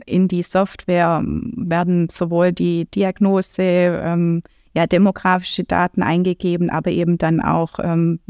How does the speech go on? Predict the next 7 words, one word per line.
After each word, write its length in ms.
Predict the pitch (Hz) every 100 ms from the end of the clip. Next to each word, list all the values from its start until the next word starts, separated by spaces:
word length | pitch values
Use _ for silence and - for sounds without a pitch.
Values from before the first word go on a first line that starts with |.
| 170 - - - _ - _ -
mit 240 | 180 175
welcher 240 | 160 170 180
Konstitution 840 | - 175 - 180 185 - 170 175
kam 320 | 175 165 170 175
der 100 | 170
Patient. 640 | 165 156 - 156 160 165
Und 220 | 160 160